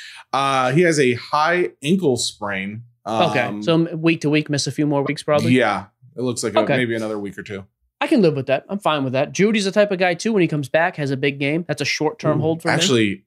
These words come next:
Speaker 1: six to eight weeks.
Speaker 2: Oh, high ankle. Yeah, okay. I'll be interested to see what they're doing by then. I think they're two and oh right now. They love Bridgewater. You know, if they're very competitive by the end of the year,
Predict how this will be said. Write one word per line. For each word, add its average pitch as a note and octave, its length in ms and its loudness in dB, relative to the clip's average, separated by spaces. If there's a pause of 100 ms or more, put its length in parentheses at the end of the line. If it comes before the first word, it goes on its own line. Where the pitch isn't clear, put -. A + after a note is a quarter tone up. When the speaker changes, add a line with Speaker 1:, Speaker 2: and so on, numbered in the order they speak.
(600)
Speaker 1:
six - 440 -2
to - 140 -2
eight G#2 220 -4
weeks. - 560 -10 (300)
Speaker 2:
Oh, B2 320 0
high C3+ 160 0
ankle. C3 240 -2
Yeah, E3 160 2 (100)
okay. E3+ 240 -2 (1040)
I'll D#3 140 0
be D#3+ 100 2
interested D#3+ 380 -2
to C#3 60 -8
see - 160 -2
what C#3+ 120 -4
they're C#3 80 0
doing C3+ 260 0
by A#2+ 140 0
then. A#2 140 -4
I A#2+ 60 -4
think C#3+ 180 -4
they're C3 80 -2
two D3 220 -2
and B2+ 80 2
oh C3+ 100 2
right B2 180 0
now. A#2+ 300 -4 (180)
They A#2+ 160 -8
love B2 300 -2
Bridgewater. B2 540 -4 (120)
You C3 100 -4
know, B2+ 40 -2
if B2 80 -6
they're C3+ 80 -4
very C#3+ 240 0
competitive D#3 420 -2
by D3 140 0
the C#3 80 0
end C#3 120 0
of C3+ 60 -2
the C3+ 60 -2
year, C3+ 340 0